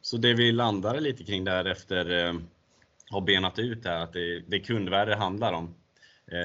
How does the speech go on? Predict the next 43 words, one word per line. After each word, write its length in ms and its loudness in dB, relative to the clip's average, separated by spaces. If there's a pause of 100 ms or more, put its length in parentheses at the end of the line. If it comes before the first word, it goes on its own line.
det 60 -6
var 120 2
en 80 2
form 240 0
av 120 -2
analysmodell, 1000 0
eh, 640 -4 (520)
där 80 -4
vi 60 2
egentligen, 260 0
nu 80 2
ska 120 -6
vi 40 -2
inte 120 -4
gå 100 -2
in 80 0
så 100 -2
djupt 260 0
på 80 -4
teori 520 2
här, 180 0
men 340 -4 (400)
genom 220 -2
att 80 4
grotta 240 2
ner 180 6
oss 100 2
i 20 0
väldigt 280 2
mycket 280 -4
teori 360 0
kring 240 -4
ämnet 460 0
och 140 -4
I 120 -2
O 40 -2
T 300 -2
så 160 -10
kom 120 -4
vi 80 -4
fram 260 -4
till 200 -4
en, 240 -4